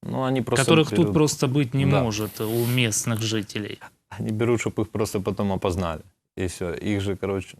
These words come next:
Speaker 1: ну, они никому не нужны, в принципе, да. Если там ещё какое-то в чинах больших, они беспокоятся за своих генералов в связи с тем, чтобы потом не было скандала. Да, а местные рядовые бойцы, у них что, забрал паспорт, и это уже, ну, неизвестно кто.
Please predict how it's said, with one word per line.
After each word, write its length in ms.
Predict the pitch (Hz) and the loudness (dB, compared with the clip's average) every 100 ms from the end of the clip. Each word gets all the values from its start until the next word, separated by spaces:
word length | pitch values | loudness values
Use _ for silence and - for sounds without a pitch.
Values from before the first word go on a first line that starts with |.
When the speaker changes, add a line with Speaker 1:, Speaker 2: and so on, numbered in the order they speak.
| - | -6
Speaker 1:
ну, 260 | 107 92 90 | -6 -4 -4
они 180 | 104 113 | 0 0
никому 320 | 107 110 110 | 2 2 2
не 120 | 110 | 2
нужны, 300 | 110 110 131 | 0 0 -2
в 60 | - | -4
принципе, 520 | - 92 - 87 87 | -4 -4 -2 -6 -2
да. 240 | 95 104 - - - _ | 0 0 -2 -20 -20 _
Если 200 | 101 95 | -6 -2
там 320 | 98 98 92 - _ - | 0 0 -2 -8 _ -6
ещё 160 | 104 | -4
какое-то 440 | 92 98 107 98 98 | -2 -2 -2 0 0
в 60 | |
чинах 380 | - 110 123 113 | 0 0 2 2
больших, 420 | 90 87 - 90 | 0 -4 -4 -4
они 160 | 92 101 | 0 0
беспокоятся 680 | 98 - 107 95 90 85 87 | 0 -2 -4 0 -2 -2 -6
за 120 | 87 | -6
своих 260 | - 95 85 | -2 -2 0
генералов 520 | 95 104 123 117 92 | 0 2 2 2 0
в 220 | - - | -6 -8
связи 240 | 98 90 | -4 -2
с 60 | 95 | -2
тем, 160 | 117 107 | -2 -2
чтобы 140 | 98 | -2
потом 300 | 98 92 101 | -2 -2 -2
не 80 | 101 | 0
было 220 | 98 95 | 0 -2
скандала. 480 | - 101 98 85 80 _ _ _ - - - | -2 -2 -2 -2 -6 _ _ _ -20 -12 0
Да, 480 | 104 107 55 92 | 4 4 4 0
а 40 | 101 | 2
местные 360 | 110 135 - | 0 0 -2
рядовые 300 | 127 123 123 117 | 0 2 2 2
бойцы, 340 | 113 104 117 | 2 0 -2
у 60 | 98 | 0
них 180 | 98 | -2
что, 120 | - 90 | -2 -2
забрал 380 | 92 90 107 | 0 2 0
паспорт, 460 | 101 123 - 87 87 | 2 0 0 -8 -4
и 20 | |
это 180 | 95 85 | -4 -2
уже, 200 | 92 92 | -2 -2
ну, 100 | 90 | -4
неизвестно 540 | 85 90 95 101 - 95 | -4 -2 0 -2 -4 -8
кто. 260 | - 82 | -8 -12